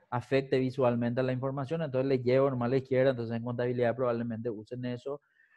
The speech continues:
pero fuera de contabilidad, a lo mejor financieramente o para, para mostrar la información no, no usamos eso, entonces, eh, vemos que tenemos una, una opción diferente, nada más que eso.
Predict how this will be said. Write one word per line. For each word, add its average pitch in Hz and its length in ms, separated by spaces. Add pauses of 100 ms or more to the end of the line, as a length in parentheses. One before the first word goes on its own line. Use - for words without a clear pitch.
(120)
pero 151 260
fuera 147 320
de 143 120
contabilidad, 139 600
a 139 40
lo 135 100
mejor 131 300
financieramente 127 1080
o 117 140
para, 117 320
para 117 140
mostrar 120 400
la 120 140
información 123 600
no, 117 220
no 117 140 (100)
usamos 120 400
eso, 135 160
entonces, 117 400 (540)
eh, 117 140
vemos 113 400
que 123 120
tenemos 113 420
una, 110 480
una 113 120
opción 107 280
diferente, 101 520
nada 170 180
más 143 180
que 98 220
eso. 95 220